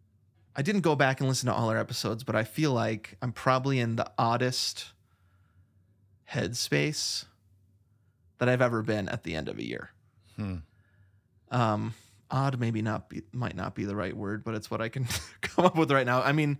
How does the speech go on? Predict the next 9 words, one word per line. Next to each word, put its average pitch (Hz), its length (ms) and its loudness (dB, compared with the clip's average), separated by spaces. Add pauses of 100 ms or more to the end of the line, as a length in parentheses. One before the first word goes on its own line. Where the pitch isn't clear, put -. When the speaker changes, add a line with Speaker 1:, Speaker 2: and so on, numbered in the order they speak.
(720)
Speaker 1:
it, 135 160 2
it's 131 220 -2
a 139 160 2
really 156 260 2
strange 139 360 0
place 131 280 0
I'm 139 140 2
in. 131 460 0 (440)
Just - 320 -6